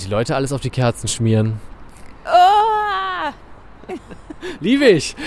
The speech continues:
Speaker 1: Und jetzt würde ich sagen, äh, jetzt gehen wir erstmal ganz gemütlich die Sternengasse runter, gucken uns die Stars der Vergangenheit an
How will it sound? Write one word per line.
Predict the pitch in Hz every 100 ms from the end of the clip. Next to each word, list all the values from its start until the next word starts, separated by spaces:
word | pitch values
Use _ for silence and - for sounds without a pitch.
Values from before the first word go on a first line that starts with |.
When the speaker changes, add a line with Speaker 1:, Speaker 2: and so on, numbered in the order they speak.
| - 196
Speaker 1:
Und | 165 165
jetzt | 214
würde | 254 240
ich |
sagen, | - 214 220 220
äh, | 202 190 185 160 262
jetzt | 180 175
gehen | - 226
wir | 202 202
erstmal | 190 - 190 165 233 -
ganz | 220 226
gemütlich | 214 190 214 -
die | 170
Sternengasse | - 175 220 220 214
runter, | 214 220 202
gucken | 233 226
uns | 185
die | 277
Stars | - 196 269 269
der | 240
Vergangenheit | 226 196 233 240 180 151 151
an | 131 135 233